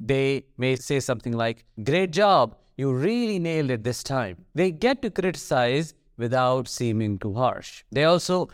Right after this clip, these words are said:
use sarcasm to express their envy. If a narcissist is feeling envious of someone else's success or happiness, they may use sarcasm to hide their true feelings.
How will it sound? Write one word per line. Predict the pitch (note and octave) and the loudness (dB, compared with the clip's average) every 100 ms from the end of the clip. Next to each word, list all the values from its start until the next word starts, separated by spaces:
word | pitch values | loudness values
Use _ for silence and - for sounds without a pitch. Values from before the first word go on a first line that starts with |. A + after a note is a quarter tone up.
| - | -14
use | A2+ F3 A#3+ - | -6 -4 -2 -2
sarcasm | D3+ C#3 C3 B2 A#2+ | -2 2 2 2 -2
to | D3 | -2
express | C3 - - C#3 C#3 - | -4 -6 -4 0 0 0
their | B2 B2 | -4 0
envy. | D3 E3 A#2 - | 2 0 -2 -4
If | C#3+ | -2
a | D3+ | 0
narcissist | D#3+ F3+ F#3+ F#3+ G#3 - - _ - | 2 0 -2 -4 -4 -6 -14 _ -4
is | D#3 D#3+ D3 _ _ _ | -2 -2 -4 _ _ _
feeling | _ - G#3 G3 F#3+ F3+ - | _ -4 0 0 0 -4 -4
envious | G#3+ A3+ G3+ E3+ - | -2 0 2 2 0
of | B2 | -6
someone | - C#3+ C3 B2+ - | 0 0 2 0 0
else's | B2+ A2+ A2+ | -2 -2 -4
success | A2+ - D#3+ E3 - | -4 -2 4 4 4
or | A#2+ | -2
happiness, | A#2 B2+ D#3 C#3+ E3+ - | -2 -2 0 2 0 -2
they | B2 C#3 C#3+ - | -2 0 0 -2
may | B2+ C3 C3 | -2 0 2
use | B2+ C#3 - | 0 0 0
sarcasm | B2 - B2+ A#2 A#2 | -2 2 2 2 0
to | A#2 | 0
hide | A2+ A#2+ A#2+ B2 G#2+ | 2 2 2 0 0
their | A2+ A2+ | 2 2
true | A2 - A2 A2 A#2 B2 - | -2 -4 0 2 0 -2 -6
feelings. | - G#3+ G3 F#2+ - - - | -4 0 0 -2 -8 -16 -18